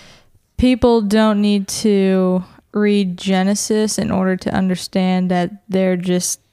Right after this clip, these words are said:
lost. I, I mean, maybe, but, uh, there's just so many broken people walking around on the world, and, and they just, they recognize, now there's two kinds of people. There's people that recognize they're drowning, and then there's people who don't recognize they're drowning.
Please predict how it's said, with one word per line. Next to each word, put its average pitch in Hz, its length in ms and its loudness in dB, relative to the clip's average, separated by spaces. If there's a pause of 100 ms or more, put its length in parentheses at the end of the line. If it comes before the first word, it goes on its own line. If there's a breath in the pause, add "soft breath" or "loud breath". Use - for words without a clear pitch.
(100)
lost. 175 720 -2
I, - 100 -4 (380 loud breath)
I - 40 2
mean, 240 220 4
maybe, 233 420 4
but, 202 340 2 (460 loud breath)
uh, - 80 0
there's 233 200 2
just 247 220 2
so 226 220 4
many 214 300 2
broken 202 440 2
people 202 360 2
walking 196 340 2
around 196 500 2
on 202 280 2
the 190 100 2
world, 190 400 2
and, 196 260 0
and 196 200 2
they 202 160 2
just, 196 320 -2 (460 loud breath)
they 220 180 4
recognize, 214 880 2
now 214 240 2 (100)
there's 214 280 0
two - 260 0
kinds 214 220 2
of 185 80 -2
people. - 400 -4
There's 220 200 0
people 247 520 2
that - 420 -2
recognize 208 580 0
they're 196 140 2
drowning, 190 680 0
and 202 200 0
then 196 220 2
there's 190 140 0
people 202 280 -2
who 185 120 0
don't 175 220 -2
recognize - 460 -4
they're 196 120 -4
drowning. - 420 -6